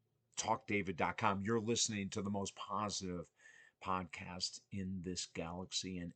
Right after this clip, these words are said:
every other galaxy in this world. The only reason that I am still here is to do this work.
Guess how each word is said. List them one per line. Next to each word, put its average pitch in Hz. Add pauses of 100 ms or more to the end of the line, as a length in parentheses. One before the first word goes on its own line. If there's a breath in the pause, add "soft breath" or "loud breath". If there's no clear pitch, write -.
every 87 (100)
other 82
galaxy 80
in 76
this 76
world. 76 (1600 loud breath)
The 110
only 98
reason 82 (680)
that -
I 107
am 101
still 98
here 92 (840)
is 107
to 98
do 101
this 90
work. 82